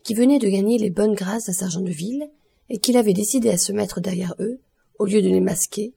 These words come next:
comme c'était son droit. Le digne agent avait flatté le secrétaire du ministre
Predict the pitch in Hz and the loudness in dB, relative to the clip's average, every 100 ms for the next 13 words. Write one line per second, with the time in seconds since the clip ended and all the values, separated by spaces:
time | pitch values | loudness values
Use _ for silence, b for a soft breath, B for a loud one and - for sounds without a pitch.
0 | _ - 196 185 175 - 180 175 - 160 | _ -4 -2 -2 -2 -4 -4 -10 -14 -20
1 | _ _ _ _ _ _ - - 180 175 | _ _ _ _ _ _ -14 -2 2 6
2 | 185 190 196 196 285 247 190 190 196 196 | 6 6 2 2 0 0 0 0 -4 0
3 | 196 170 180 180 180 202 175 160 180 247 | -2 0 -4 -6 -4 -2 -2 -2 -2 -4
4 | - | -6